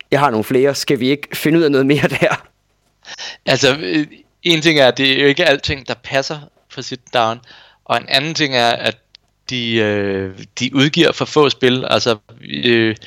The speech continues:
Speaker 2: jeg laver mange flere spil, end de ville kunne nå at udgive.
Speaker 1: Nå, okay.
Speaker 2: Øh, så, så derfor vil jeg gerne, øh,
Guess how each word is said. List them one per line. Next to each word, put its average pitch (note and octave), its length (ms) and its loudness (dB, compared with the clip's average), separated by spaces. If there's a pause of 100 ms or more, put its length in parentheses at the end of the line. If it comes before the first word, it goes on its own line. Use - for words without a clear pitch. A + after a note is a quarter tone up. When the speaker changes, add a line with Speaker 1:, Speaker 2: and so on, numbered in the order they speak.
(180)
Speaker 2:
jeg A#2+ 120 2
laver B2 240 4
mange B2+ 220 0
flere C3 180 -2
spil, B2 340 -6
end A2 120 -12 (160)
de A#2+ 120 -6
ville A#2 180 -6
kunne A2 340 -10
nå A#2 180 0 (180)
at A2 60 -2
udgive. A2+ 340 -6 (340)
Speaker 1:
Nå, C3+ 100 -2
okay. G#2+ 460 -4
Speaker 2:
Øh, G#2 140 0
så, A2+ 360 2 (380)
så - 80 -8
derfor C3 240 0
vil B2 120 0
jeg A#2 100 2
gerne, A#2 420 -2
øh, G#2 80 -10